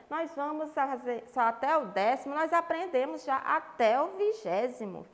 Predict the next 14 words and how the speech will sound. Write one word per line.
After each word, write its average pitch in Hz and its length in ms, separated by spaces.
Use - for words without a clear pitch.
Muito 254 440
bem, 440 240
pois 392 200
vamos 262 280
continuar, 440 720
crianças. 381 800
Vamos 262 300
lá. 247 260
Décimo 302 720
primeiro, 185 920
décimo 226 840
segundo, 233 1300
décimo 185 840
terceiro, 247 1160